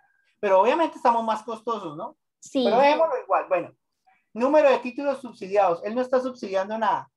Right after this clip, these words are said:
Speaker 1: ¿Seguimos subsidiando o no subsidiamos para este año?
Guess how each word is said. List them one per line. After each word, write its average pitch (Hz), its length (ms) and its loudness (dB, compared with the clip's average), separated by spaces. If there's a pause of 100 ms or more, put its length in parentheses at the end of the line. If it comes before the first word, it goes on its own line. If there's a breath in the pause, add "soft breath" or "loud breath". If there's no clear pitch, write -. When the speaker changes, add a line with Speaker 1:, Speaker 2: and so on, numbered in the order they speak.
(580)
Speaker 1:
¿Seguimos 247 420 -2
subsidiando 285 720 -4 (160)
o 196 140 -4
no 202 100 -8
subsidiamos 190 720 -8
para 180 180 -2
este 208 220 -8
año? 139 260 -8